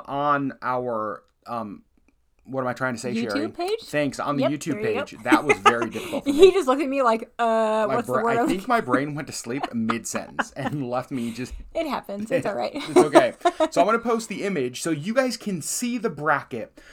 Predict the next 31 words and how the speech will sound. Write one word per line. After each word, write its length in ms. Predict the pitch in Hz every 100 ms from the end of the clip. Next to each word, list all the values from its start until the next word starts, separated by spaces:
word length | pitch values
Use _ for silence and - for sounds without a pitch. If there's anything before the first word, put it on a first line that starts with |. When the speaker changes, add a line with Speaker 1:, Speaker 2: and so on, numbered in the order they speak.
| - -
Speaker 1:
we 280 | 123 180 131
are 160 | 147
working 340 | 123 147 143 120
with. 120 | 117
Now, 120 | 147
this 80 | 139
bracket 380 | 175 175 185 151
is 220 | 185 190
from, 500 | - 170 156 151 143 - -
uh, 180 | 143 139
S 160 | 165 175
B 160 | 180 156
Nation. 320 | 165 156 139
It's 100 | 123
not 200 | 143 147
one 160 | 139
that 80 | 127
we 160 | 135 127
made. 440 | 123 139 156 165 - - -
And 380 | 160 165 151 147 - 156
on 420 | 185 226 226 147
this 240 | 165 156
bracket, 640 | 110 123 113 104 73 71 - - - -
they 220 | 123 156
have, 420 | 160 135 123 113 - 131
they 240 | 117 156
have 140 | 202 -
chosen 580 | 156 120 101 101 104 - - -
sixteen 880 | - - 262 277 - - 160 151 -
of 320 | 165 143 139
the 340 | 175 170 170